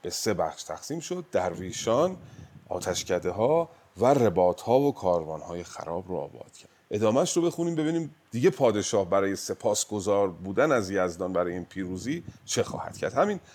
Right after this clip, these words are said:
فکر کنم پنج شیش بیتی بخوانیم، اه، می‌تونیم امروز فکر کنم نشست رو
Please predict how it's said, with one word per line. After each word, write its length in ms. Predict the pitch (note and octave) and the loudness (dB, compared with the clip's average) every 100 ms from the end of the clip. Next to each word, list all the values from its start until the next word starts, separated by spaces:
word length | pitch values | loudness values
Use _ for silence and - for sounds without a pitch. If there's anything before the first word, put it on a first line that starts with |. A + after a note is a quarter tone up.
| - | -6
فکر 160 | - F3+ | -4 2
کنم 240 | F3+ D#3 | 4 4
پنج 240 | C#3 A#2 | 4 2
شیش 200 | A2+ A#2+ | 2 -6
بیتی 320 | - G#2+ G#2+ A2 | -2 -2 -2 0
بخوانیم، 880 | A2 G#2+ A2 A2+ D3+ F3 D3+ D3 D3 - - _ F#2+ | 0 2 0 0 0 0 0 -2 -6 -20 -20 _ -10
اه، 80 | G2+ G#2+ G2 F2 - - - - - | -2 -2 -2 -4 -8 -20 -20 -18 -4
می‌تونیم 460 | A#2 A#2+ G#2+ G2 | -4 -4 -4 -4
امروز 320 | F#2+ F#2 G#2+ | -4 -6 -8
فکر 160 | - G2 | -6 -8
کنم 320 | - F#2+ F#2+ | -4 -4 -6
نشست 440 | F2 - F#2+ - G2+ | -8 -4 -6 -6 -8
رو 140 | F#2+ | -10